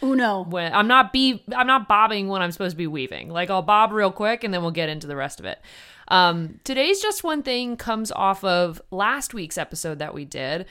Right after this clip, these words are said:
Speaker 2: So we broke down the N F C East, and as a reminder, who is in the N F C East? Uh, we have the Washington football team,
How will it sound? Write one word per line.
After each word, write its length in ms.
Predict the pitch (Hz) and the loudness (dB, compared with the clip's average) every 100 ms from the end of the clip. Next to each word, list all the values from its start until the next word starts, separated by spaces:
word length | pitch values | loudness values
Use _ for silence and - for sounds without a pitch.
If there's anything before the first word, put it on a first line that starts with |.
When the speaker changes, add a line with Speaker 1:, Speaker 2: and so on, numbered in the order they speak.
| - | -18
Speaker 2:
So 140 | - 233 | -12 -6
we 100 | 247 | -2
broke 240 | 240 226 | 0 0
down 200 | 226 190 | 0 0
the 100 | 175 | 0
N 140 | - 175 | -4 -6
F 80 | |
C 140 | 170 170 | -6 -8
East, 440 | - 240 226 - | -2 -2 -2 -4
and 160 | 170 170 | -6 -4
as 160 | 165 | -4
a 40 | 165 | -4
reminder, 560 | 160 190 220 220 208 | -2 -2 -2 -2 -4
who 200 | 175 220 | -4 -6
is 100 | 247 | -8
in 80 | 220 | -8
the 120 | 202 | -6
N 100 | 190 | -4
F 80 | 180 | -6
C 120 | - | -8
East? 400 | 175 170 170 - | -8 -6 -6 -6
Uh, 320 | - 165 160 - _ | -2 0 -2 -4 _
we 120 | - | -4
have 100 | 190 | -4
the 80 | 180 | 0
Washington 380 | 185 202 226 226 | 0 0 -2 -4
football 300 | 202 185 175 | -4 0 -2
team, 360 | 175 160 175 | -2 -6 -6